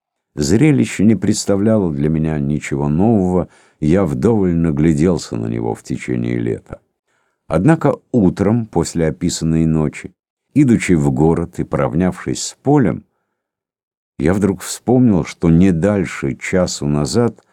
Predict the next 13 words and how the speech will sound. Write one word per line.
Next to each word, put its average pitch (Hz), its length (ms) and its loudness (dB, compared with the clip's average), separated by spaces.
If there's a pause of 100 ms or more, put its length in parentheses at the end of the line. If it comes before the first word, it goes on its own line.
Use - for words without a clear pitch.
(380)
видел 120 640 2
это 113 260 -2
поле 113 340 2
во 107 180 -2
сне. 67 500 -6 (1600)
Так 127 160 -2
и 101 60 4
не 92 160 6
решив 82 440 0
ничего 67 460 -2
ночью 65 400 -4
насчёт 62 420 -6
Когена, 73 600 0